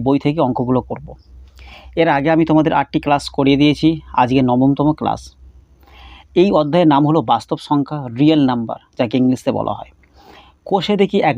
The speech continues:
দশমিক তিন, এখান থেকে অঙ্কগুলো আমরা শুরু করব। দেখো, এক একটা কী বলছে, ভাগ না করে নিচের কোন সংখ্যাগুলির দশমিকে বিস্তার সসীম হবে লিখি। সসীম মানে যে অঙ্কটা ভাগ করার পরে মিলে যা-, মিলে যাবে,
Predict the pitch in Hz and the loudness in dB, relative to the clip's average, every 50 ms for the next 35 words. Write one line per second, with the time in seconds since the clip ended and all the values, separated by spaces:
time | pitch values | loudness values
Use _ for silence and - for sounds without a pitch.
0 | 127 156 147 - 170 160 160 156 160 _ - 143 147 151 151 - _ - - - | 0 -2 -2 2 4 4 4 4 2 _ 0 2 2 0 -2 -6 _ -8 -4 -2
1 | 139 127 147 147 - 135 127 123 131 127 143 139 135 147 156 151 - 127 113 117 | -2 0 0 -2 0 0 0 0 0 0 0 0 0 -2 -2 -4 -4 -4 -4 -4
2 | 110 107 101 - - - - _ _ _ _ _ _ _ - - _ - - - | -4 -6 -10 -12 -14 -20 -20 _ _ _ _ _ _ _ -20 -20 _ -20 -20 -20
3 | - - _ - 175 170 202 180 147 139 - 180 160 - 175 - - 165 160 175 | -20 -16 _ -4 -2 0 2 0 0 0 -2 -2 -2 -2 -2 0 0 2 2 2
4 | 165 156 - 170 151 120 113 107 113 135 156 165 156 147 131 123 123 127 135 139 | 2 0 0 -2 -4 -4 -4 -2 0 0 0 2 2 0 0 2 2 0 -2 -2
5 | - - 139 131 131 123 107 104 - _ _ _ _ _ _ - - _ _ _ | -2 -2 0 0 2 0 -2 -4 -8 _ _ _ _ _ _ -20 -20 _ _ _
6 | - - _ - 131 131 151 160 160 - 185 175 - _ - 175 185 196 208 185 | -20 -8 _ 0 2 4 4 4 4 2 0 -2 -4 _ -2 0 0 0 0 -2
7 | - - - - 147 151 156 151 160 165 151 131 131 123 117 117 113 - _ - | -4 -6 -4 -2 0 0 0 0 0 -2 -2 -2 -2 -2 -2 -2 -4 -8 _ -20
8 | - - - - _ - - 123 127 135 - - - 180 185 185 - 190 156 117 | -20 -20 -20 -20 _ -14 -8 -4 -2 -2 -2 -2 -2 -2 -2 0 0 -2 -2 0
9 | 113 147 135 - - - 160 143 131 - - - 151 156 - - 202 196 160 135 | 0 -2 -2 -2 -2 -2 0 0 -2 -4 -4 -2 -2 -2 -2 0 2 2 2 2
10 | 123 135 123 110 - 107 - - - - _ _ _ _ _ _ - - - - | 0 0 -2 -4 -4 -6 -8 -10 -14 -16 _ _ _ _ _ _ -20 -10 -4 -4
11 | 151 143 - 196 196 190 185 196 214 - - 131 143 147 139 123 127 123 - 135 | -4 -2 0 0 0 0 0 0 -2 -4 -4 -2 0 0 0 0 -2 -2 -2 -2
12 | 160 185 208 226 - - - 113 113 - - - 143 147 - - 160 170 208 180 | -2 -2 -4 -6 -10 -14 -12 -12 -12 -6 -4 -2 -2 -2 -2 -4 -6 -6 -6 -8
13 | 139 127 131 143 151 147 123 131 135 127 139 156 180 170 135 123 117 120 | -6 -2 0 0 0 0 0 -2 -2 0 2 2 2 2 0 0 -2 -6